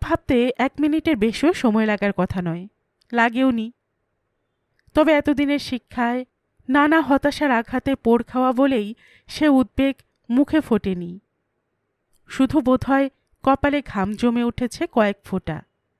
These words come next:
হিসেবও দ্রুত অনুমানের পথ ধরে এগোচ্ছে বই কি। রায় সান্যাল কমপ্লেক্সের ম্যানেজিং ডিরেক্টরের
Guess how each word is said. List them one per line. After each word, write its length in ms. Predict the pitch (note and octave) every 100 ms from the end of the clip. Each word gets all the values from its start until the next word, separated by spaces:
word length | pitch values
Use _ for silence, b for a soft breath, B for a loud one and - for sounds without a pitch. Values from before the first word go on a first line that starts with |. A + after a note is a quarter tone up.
| _ _ _ _ _ _ _ _ _ _ _ _ _ _ _ _ - -
হিসেবও 420 | D4 - F4 F#4
দ্রুত 300 | A#3+ C4 C#4
অনুমানের 560 | D4 B3 C4+ C4 C#4 C#4+ -
পথ 200 | A#3 G#3+
ধরে 300 | - B3 B3
এগোচ্ছে 360 | A3 A#3 - B3
বই 220 | G3+ G#3+
কি। 280 | - F#3+ F#3+ _ _ _ _ _ _ _ _ _ _ _ _ _ -
রায় 280 | A3 G#3+ B3
সান্যাল 380 | - E4 D#4+ E4+
কমপ্লেক্সের 640 | - C#4 C4+ D4 - D4+
ম্যানেজিং 480 | B3 A#3 B3 B3 C4
ডিরেক্টরের 680 | G#3+ G#3+ A#3 - B3 B3+ A#3+